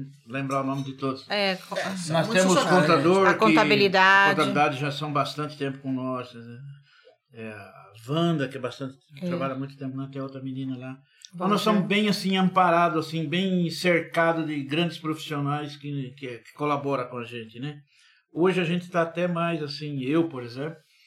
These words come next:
Speaker 1: tô mais tranquilo, que eu tenho
Speaker 3: Tá em boas mãos.
Speaker 1: Tá assim, a Em-, a Eliane, a outra menina minha, também trabalha na parte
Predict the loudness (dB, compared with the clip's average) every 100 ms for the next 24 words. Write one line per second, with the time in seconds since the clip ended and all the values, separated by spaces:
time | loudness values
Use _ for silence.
0 | _ _ -8 -4 -4 -4 -4 2 2 2
1 | -6 -8 -4 -2 -2 -4 -12 _ _ -4
2 | 0 2 2 -2 -6 -10 -16 -10 -6 -4
3 | -4 -4 -4 -4 -2 -2 -2 -2 0 2
4 | 2 2 0 -2 -6 -4 -4 -2 -4 -4
5 | -6 -8 -8 -8 -8 -10 -14 -14 -16